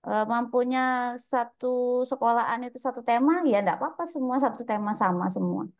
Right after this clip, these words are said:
Kalau misalnya bisa perjenjang itu sama, ya sudah perjenjang itu sama. Misalnya mau kelasnya berbeda-beda ya,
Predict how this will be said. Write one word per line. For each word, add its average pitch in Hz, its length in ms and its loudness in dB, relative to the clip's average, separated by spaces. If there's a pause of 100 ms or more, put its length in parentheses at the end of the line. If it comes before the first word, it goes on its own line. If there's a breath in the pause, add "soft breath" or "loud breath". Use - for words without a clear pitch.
(280)
Kalau 240 220 4 (100)
misalnya 247 320 0 (100)
bisa 220 220 -4
perjenjang 202 880 0
itu - 160 -6
sama, 208 600 4 (680)
ya 185 200 6
sudah 294 300 4
perjenjang 190 520 -2
itu 214 160 -6
sama. 175 400 -2 (420)
Misalnya 233 400 2
mau 247 480 0
kelasnya 247 560 -2
berbeda-beda 226 880 4
ya, 185 160 4